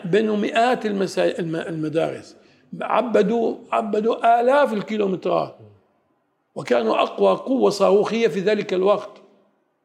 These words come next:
كانوا أقوى مدافع الأرض هن عندهم. زي ما بنقول أقوى سلاح جوي الآن نقول الأمريكي مثلًا.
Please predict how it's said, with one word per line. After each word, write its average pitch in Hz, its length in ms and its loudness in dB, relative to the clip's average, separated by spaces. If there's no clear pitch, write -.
كانوا 202 360 0
أقوى 208 260 2
مدافع 196 440 2
الأرض 190 300 0
هن 208 200 2
عندهم. 180 380 -4
زي 175 160 0
ما 190 120 2
بنقول 208 300 2
أقوى - 280 0
سلاح 190 340 0
جوي 196 300 2
الآن 202 260 0
نقول 202 220 -4
الأمريكي 196 500 -4
مثلًا. 165 360 -10